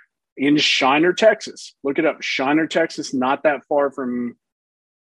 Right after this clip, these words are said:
Central Texas where, where we're at. They will take you back to the hospitality room.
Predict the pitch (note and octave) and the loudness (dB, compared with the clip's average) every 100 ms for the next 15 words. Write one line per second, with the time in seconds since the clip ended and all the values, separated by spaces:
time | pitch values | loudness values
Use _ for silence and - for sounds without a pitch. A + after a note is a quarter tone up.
0 | _ - D#3 C#3 C#3+ A#2+ C3+ A#2 B2+ A#2 | _ -6 -4 -2 -4 -2 -4 -4 -10 -8
1 | B2 A#2 A#2 A2+ A2 A2+ G#2+ F#2 - _ | -4 -2 -2 -4 -4 -4 -4 -6 -12 _
2 | _ _ - - - _ _ _ A#2 C#3+ | _ _ -20 -20 -20 _ _ _ -2 2
3 | D3+ C#3 E3 D#3+ F#3+ D#3 E3 D#3+ D#3+ E3 | 4 4 2 2 2 2 2 2 2 2
4 | D#3+ - - F#3+ F#3+ C3+ A#2 A2 F#2+ | 0 -4 -6 -4 -4 -4 -8 -12 -16